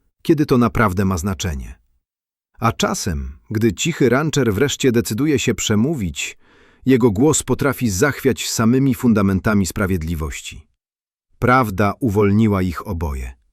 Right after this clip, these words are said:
Jeśli podobała ci się ta opowieść, kliknij film na ekranie, aby obejrzeć kolejną niezapomnianą historię, w której honor i odwaga zderzają się w sposób, jakiego się nie spodziewasz.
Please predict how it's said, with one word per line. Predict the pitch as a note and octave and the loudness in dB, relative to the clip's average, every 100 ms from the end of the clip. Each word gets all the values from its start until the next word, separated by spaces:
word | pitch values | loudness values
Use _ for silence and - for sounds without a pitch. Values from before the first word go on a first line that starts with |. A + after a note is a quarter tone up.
| _ _ _ _ _ _ _ _ _ _ | _ _ _ _ _ _ _ _ _ _
Jeśli | B2 C#3+ D3+ C#3 | 0 2 0 0
podobała | B2+ G#2+ A2 D#3 C3 | 2 4 2 0 -2
ci | A2 | -2
się | G#2 A2+ | -2 0
ta | G#2+ | 2
opowieść, | G2 D3 D#3 C3+ - - - | 0 0 -2 -2 -4 -10 -10
kliknij | - G3+ G#3 D#3 C#3 | -4 -4 -2 0 0
film | A#2 D3+ C#3 A#2+ | -2 0 2 2
na | G#2+ | 2
ekranie, | G2 - C#3+ C3+ E2 D2 - | 0 -2 -2 0 -2 -4 -4
aby | G2 G#2+ | 0 2
obejrzeć | G2+ A#2 G#2 G#2 - | 4 4 4 0 0
kolejną | A#2 A#2 A#2+ G2+ F2+ F2 | 2 4 4 2 0 2
niezapomnianą | G2 G#2 G#2 G#2+ G#2 A2+ G#2 | 2 2 2 2 2 2 0
historię, | - G2 - B2 A#2 F2+ | -2 -4 0 0 0 -2
w | - | -4
której | - G#2+ F#2+ | -2 0 0
honor | - C3 C#3+ C3+ B2 A2+ | 0 -2 0 0 -2 -4
i | - | -4
odwaga | G#2 F2 A#2+ D3 F#2+ D#2 - - _ _ - | -4 -4 -2 -2 -4 -6 -10 -20 _ _ -6
zderzają | G#2 F#2+ C3 C3+ D#3 C3+ | -2 2 4 4 2 0
się | A#2+ A2 | 0 -2
w | |
sposób, | - - C#3+ C#3 A2+ | -4 -2 -2 -2 -2
jakiego | G#2+ A#2+ G#2+ | -2 0 0
się | G2 G#2 | 0 2
nie | G2 F#2+ | 2 0
spodziewasz. | - E2+ D2+ B1+ B1+ - | -4 -6 -6 -8 -12 -16